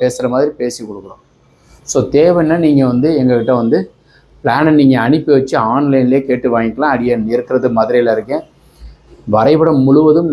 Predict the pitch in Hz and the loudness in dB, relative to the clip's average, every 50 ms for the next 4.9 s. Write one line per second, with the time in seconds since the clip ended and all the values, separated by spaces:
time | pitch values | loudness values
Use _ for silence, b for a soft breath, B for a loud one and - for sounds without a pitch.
0 | 131 123 131 135 131 123 110 107 117 127 160 160 - 165 156 151 139 131 - 185 | 0 0 0 0 0 0 -2 0 0 0 -2 -2 0 0 0 2 2 0 0 0
1 | 214 220 - - _ _ _ _ _ _ _ _ _ _ _ - 110 110 113 113 | -2 -2 -2 -8 _ _ _ _ _ _ _ _ _ _ _ -12 -6 -2 0 2
2 | 120 139 151 147 139 135 135 143 151 143 123 - - 117 - - 123 117 113 117 | 2 2 2 2 0 0 0 0 0 0 0 0 -4 -4 -2 -2 -2 0 0 0
3 | 127 135 139 131 127 - 113 110 107 - 113 113 117 135 160 170 - _ _ _ | 0 0 0 -2 -4 -6 -8 -8 -6 -6 -6 -4 -4 -6 -6 -8 -10 _ _ _
4 | b b b b b b - - 98 107 120 123 127 131 135 151 143 | b b b b b b -2 0 2 2 2 2 2 2 2 2 2